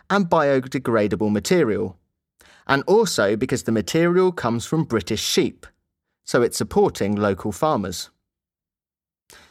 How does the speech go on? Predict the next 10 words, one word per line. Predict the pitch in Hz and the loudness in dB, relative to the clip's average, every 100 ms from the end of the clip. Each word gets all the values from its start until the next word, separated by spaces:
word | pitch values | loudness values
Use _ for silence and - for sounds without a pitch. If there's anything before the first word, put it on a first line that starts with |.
| _ - | _ -2
The | 269 | 0
Prince | 294 285 202 - - | 2 2 0 -4 0
is | 202 | 0
also | - 180 180 - 147 | 2 2 2 4 2
promoting | 135 131 117 110 117 | 2 2 2 2 -2
the | 113 | 0
use | 107 110 104 - | 0 0 -2 -4
of | 110 | -4
second-hand | - 107 107 95 104 98 | -2 -2 -2 -2 -2 -2
clothes. | 113 90 95 90 - | -2 -2 -2 -6 -14